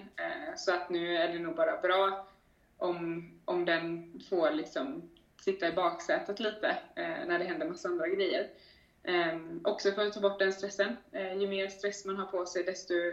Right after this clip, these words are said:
desto svårare blir det ju faktiskt för kroppen att få återhämta, för både kroppen och knoppen, eh, att få återhämta sig.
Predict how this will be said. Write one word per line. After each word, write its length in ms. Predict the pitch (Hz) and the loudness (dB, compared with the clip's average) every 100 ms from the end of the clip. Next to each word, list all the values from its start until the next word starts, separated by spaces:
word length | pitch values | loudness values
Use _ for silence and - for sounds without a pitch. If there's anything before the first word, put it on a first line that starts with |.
| - | -4
desto 340 | - 185 - 180 | -4 -4 -2 -2
svårare 480 | - 180 165 170 185 | 0 2 2 2 2
blir 240 | 190 170 | 2 4
det 60 | 180 | 4
ju 180 | 196 196 | 4 2
faktiskt 420 | - - 156 - | -12 -16 -14 -8
för 140 | 175 | -6
kroppen 320 | 185 - 208 | -8 -10 -12
att 80 | 170 | -6
få 80 | 180 | -2
återhämta, 520 | 190 180 185 170 - - | -2 -2 -8 -8 -14 -10
för 80 | 180 | 0
både 300 | 190 170 156 | 4 4 2
kroppen 400 | - 190 - 196 | 0 -2 0 -2
och 120 | 220 | 0
knoppen, 520 | 226 196 - 165 175 - | 0 -2 -2 -6 -8 -4
eh, 240 | 175 165 | -2 0
att 80 | 156 | 0
få 160 | 175 - | -2 -2
återhämta 340 | 170 170 - | -4 -6 -4
sig. 320 | - 247 - | 0 -2 -2